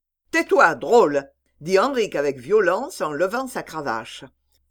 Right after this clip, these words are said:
Comment oses-tu ouvrir la bouche ? » Le groom était un joli mulâtre aux yeux brillants, juste de la taille d'Henrique,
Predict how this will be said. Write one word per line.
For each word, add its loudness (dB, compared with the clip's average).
Comment 2
oses-tu 2
ouvrir -2
la 2
bouche ? » -4
Le 0
groom -2
était -2
un -2
joli -4
mulâtre -4
aux -2
yeux -4
brillants, -4
juste -6
de -2
la 0
taille -2
d'Henrique, -6